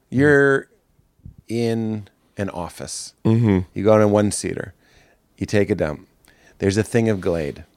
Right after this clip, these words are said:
Speaker 2: Mm-hmm.
Speaker 1: This is a, this is an insight into your psyche. You've just taken a shit, so you're not clean. You are now unclean. And there's the Glade and there's the sink. Do you Glade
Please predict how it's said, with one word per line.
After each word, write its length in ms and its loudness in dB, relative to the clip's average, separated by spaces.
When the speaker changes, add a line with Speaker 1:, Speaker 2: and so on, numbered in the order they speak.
Speaker 2:
Mm-hmm. 280 -2
Speaker 1:
This 140 -6
is 140 -2
a, 200 6
this 220 -2
is 120 0
an 80 0
insight 360 -2
into 220 -6
your 60 -4
psyche. 520 -8
You've 220 0
just 260 0
taken 220 2
a 40 0
shit, 320 0
so 160 -6
you're 140 2
not 260 2
clean. 380 -6
You 160 -4
are 60 0
now 240 2
unclean. 440 -4
And 100 -6
there's 200 0
the 80 -2
Glade 200 4
and 100 2
there's 180 0
the 100 -6
sink. 380 -8
Do 120 -4
you 220 4
Glade 680 4